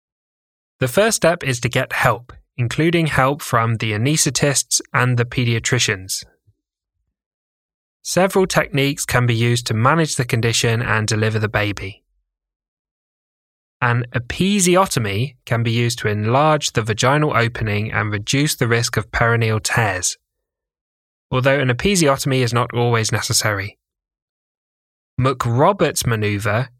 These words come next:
involves hyperflexion of the mother at the hip, bringing her knees up to her abdomen. This provides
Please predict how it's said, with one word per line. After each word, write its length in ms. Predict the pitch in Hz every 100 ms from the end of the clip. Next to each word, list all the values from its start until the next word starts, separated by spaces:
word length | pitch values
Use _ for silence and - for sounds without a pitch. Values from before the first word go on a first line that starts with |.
| -
involves 500 | 117 113 113 110 -
hyperflexion 1300 | - - 147 160 185 - 165 - 143 - - 131 127
of 180 | 113 110
the 100 | 110
mother 340 | 113 143 127
at 280 | 117 117 120
the 120 | 120
hip, 420 | 113 - 101 - - - _ -
bringing 300 | 131 131 123
her 220 | 117 117
knees 460 | 113 143 151 143 -
up 200 | 127 123
to 140 | - 117
her 180 | 113 123
abdomen. 640 | 123 120 104 98 98 123 - _ _ _ _ _ _ _
This 180 | 160 185
provides 680 | - 151 131 127 123 120